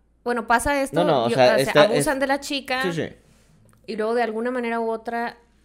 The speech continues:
Speaker 1: le hacen llegar ese video a Jocelyn.
Speaker 2: Exactamente. Supongo que salió en redes sociales, le pasan el video, el video es de esta chava,
Speaker 1: Ujú.
Speaker 2: y luego esta mujer, esta, la Just
Speaker 1: Jocelyn.
Speaker 2: Stop,
Speaker 1: Ujú.
Speaker 2: se pone a opinar diciendo que esta chavita era una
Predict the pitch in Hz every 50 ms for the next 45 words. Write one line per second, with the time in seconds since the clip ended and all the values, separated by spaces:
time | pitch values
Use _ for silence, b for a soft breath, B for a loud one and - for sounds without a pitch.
0 | _ - 190 185 180 180 180 - 208 202 214 208 185 175 175 175 180 175 - 196
1 | 180 180 170 170 165 165 175 175 175 175 170 165 165 170 165 160 - 160 165 156
2 | 156 - _ _ _ 147 147 - 151 147 170 156 131 101 98 92 - - 139 113
3 | 104 139 151 165 220 - 151 120 117 123 127 135 127 127 127 135 131 127 131 107
4 | - - 123 123 135 143 139 127 104 - - 101 104 - - 120 120 113 107 104
5 | 95 92 101 98 101 101 98 - - - - 98 92 90 87 87 92 98 98 98
6 | 101 101 98 92 - - 101 90 - - 101 90 85 90 110 147 165 - - 190
7 | 180 180 180 165 80 - 95 107 110 107 104 98 101 104 110 107 - 113 104 104
8 | 98 92 - - 101 92 92 113 139 - - - - - - 87 90 - - -
9 | 76 87 85 67 52 50 - 82 98 - - - - - 87 98 - 92 98 95
10 | 98 - - - - - 214 196 196 185 190 190 208 - - - - 196 196 196
11 | 196 202 98 98 - - 107 107 98 90 87 - - - 92 90 87 87 87 90
12 | 92 92 104 104 98 - - 101 92 90 95 95 90 - - 85 - - 87 -
13 | - 87 80 80 82 - - 87 87 85 85 87 90 90 87 87 87 92 98 107
14 | 127